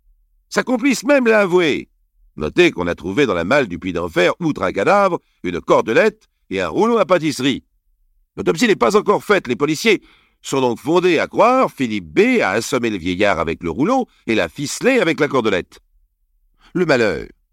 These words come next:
c'est que l'autopsie prouvera que ni la cordelette ni le rouleau n'ont servi. Il y a mieux. Il y a le coup d'échec. Au moment de l'interrogatoire de Philippe B, les policiers savent que quatre chèques ont été encaissés, un par Philippe B,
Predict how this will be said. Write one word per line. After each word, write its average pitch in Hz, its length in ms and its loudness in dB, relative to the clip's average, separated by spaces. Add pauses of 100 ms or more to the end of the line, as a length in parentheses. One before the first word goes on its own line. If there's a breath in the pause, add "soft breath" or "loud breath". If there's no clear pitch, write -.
(600)
c'est - 180 0
que 226 100 -4
l'autopsie 220 420 -2
prouvera 131 420 0
que 127 140 -2
ni 262 280 0
la 165 120 0
cordelette 95 540 -2
ni 294 240 0
le 175 80 2
rouleau 127 340 2
n'ont 104 140 -2
servi. 107 400 -2 (960)
Il 85 100 -8
y 113 60 2
a 151 40 0
mieux. 247 280 2 (920)
Il - 60 0
y - 20 2
a 170 40 4
le 127 80 -2
coup 269 140 0
d'échec. 208 500 0 (1040)
Au 165 80 -2
moment 277 320 2
de 156 100 0
l'interrogatoire 127 720 0
de 95 100 -4
Philippe 85 300 -10
B, 85 80 -4 (340 soft breath)
les 175 140 0
policiers 190 420 -2
savent 104 340 -2
que 135 140 -4 (140)
quatre 180 300 2
chèques - 420 -4 (100)
ont 101 80 -6
été 127 220 0
encaissés, 113 440 -2 (220 soft breath)
un 180 160 2
par 127 200 -2
Philippe 135 280 -4
B, 170 60 0